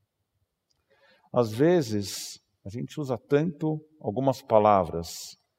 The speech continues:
que a gente para de se preocupar com o que elas de fato significam. O que será que é paz? Ou em um contexto judaico, o que será que é shalom?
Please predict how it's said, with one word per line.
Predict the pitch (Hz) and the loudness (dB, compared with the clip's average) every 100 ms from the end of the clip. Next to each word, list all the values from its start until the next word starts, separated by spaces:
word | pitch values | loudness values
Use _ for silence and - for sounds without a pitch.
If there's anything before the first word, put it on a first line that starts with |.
| _ _ _ _ _ | _ _ _ _ _
que | 107 | -8
a | |
gente | 120 117 107 | -6 -8 -6
para | 123 123 135 131 | 0 4 6 4
de | 117 | 0
se | - | -6
preocupar | 127 113 - 107 - 110 117 120 - - _ _ _ | -4 -4 -2 -2 2 4 4 0 -8 -20 _ _ _
com | - | -10
o | 101 | -8
que | - | 2
elas | 110 113 101 | 4 4 0
de | 110 | -4
fato | - 104 104 107 | 0 4 4 0
significam. | 98 - 95 95 - 87 - 76 80 _ _ _ _ _ _ _ _ _ _ _ | -8 -6 -4 -4 -4 -10 -10 -14 -14 _ _ _ _ _ _ _ _ _ _ _
O | _ _ - | _ _ -16
que | |
será | - 214 117 | -8 -4 -4
que | 87 | -4
é | |
paz? | - 80 76 - - - - - _ _ _ _ _ _ _ _ _ _ | 0 0 0 -8 -12 -12 -14 -18 _ _ _ _ _ _ _ _ _ _
Ou | - | -4
em | 120 | -2
um | |
contexto | 123 117 104 131 127 127 | -4 -8 -2 -2 -2 -4
judaico, | 101 101 107 107 98 - 92 90 _ _ _ | -2 2 4 4 0 -8 -10 -10 _ _ _
o | 139 | -20
que | - | -18
será | 135 127 104 | -8 -4 -2
que | - | -4
é | 98 | -8
shalom? | - 92 92 82 | -2 0 0 -2